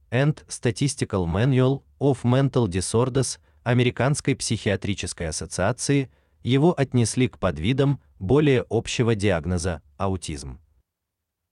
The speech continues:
В две тысячи девятнадцатом году Грета выложила в Твиттере свое фото годичной давности,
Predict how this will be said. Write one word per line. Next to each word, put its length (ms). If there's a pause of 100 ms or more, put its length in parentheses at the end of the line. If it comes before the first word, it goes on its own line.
(280)
В 140
две 260
тысячи 440
девятнадцатом 760
году 440 (260)
Грета 420
выложила 480
в 100
Твиттере 460
свое 320
фото 340
годичной 560
давности, 680